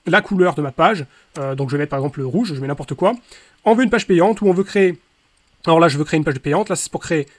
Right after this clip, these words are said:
une formation, et là pour créer une page, euh, pour capturer des leads, d'accord ? Parce qu'on peut cr-, capturer aussi des leads. Là je dis que je veux délivrer par exemple un accès à un groupe privé Telegram, un accès à un groupe privé Discord, un accès à un groupe privé WhatsApp par exemple, et je veux délivrer un accès à qu'une formation.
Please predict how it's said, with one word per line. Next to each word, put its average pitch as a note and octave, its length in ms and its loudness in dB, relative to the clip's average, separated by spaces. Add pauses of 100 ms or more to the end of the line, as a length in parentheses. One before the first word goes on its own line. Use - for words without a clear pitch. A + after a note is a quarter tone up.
une D3+ 80 -4
formation, D#3 480 0
et - 20 0
là F#3 140 2
pour F3 100 -10
créer G3 160 -2
une D3+ 140 -2
page, D#3+ 260 2
euh, C#3+ 160 -2
pour C3+ 160 -12
capturer G3 220 -2
des E3+ 80 -2
leads, C3+ 280 -8
d'accord ? - 180 -4
Parce - 40 -6
qu'on C#3 120 -4
peut G#3+ 180 -2
cr-, - 240 -8
capturer E3+ 260 -2
aussi E3 180 0
des F#3+ 60 0
leads. C#3+ 200 -4 (360)
Là F3+ 340 4
je D3+ 180 0
dis F#3 260 -2
que E3 80 -4
je C3+ 80 -4
veux D3+ 60 -4
délivrer D#3 280 -2
par D3+ 120 -2
exemple D#3 180 -2
un E3 60 0
accès E3 340 -2
à D3 80 -8
un C#3 40 -4
groupe D3+ 140 -6
privé D3 180 -2
Telegram, C#3+ 480 -2 (300)
un F#3+ 120 4
accès G3 200 2
à F3+ 40 2
un - 20 0
groupe D#3+ 160 -6
privé D#3 160 -2
Discord, F#3+ 400 0 (140)
un G3 80 0
accès G3 180 0
à - 20 2
un E3+ 40 0
groupe D#3 120 -6
privé D3+ 220 -4
WhatsApp E3+ 340 0
par - 80 -6
exemple, D#3+ 320 -4 (220)
et E3+ 80 0
je F3 60 2
veux G3 40 4
délivrer F3+ 260 0
un G3 60 2
accès E3+ 180 0
à F3+ 60 2
qu'une G#3 160 0
formation. E3+ 380 -6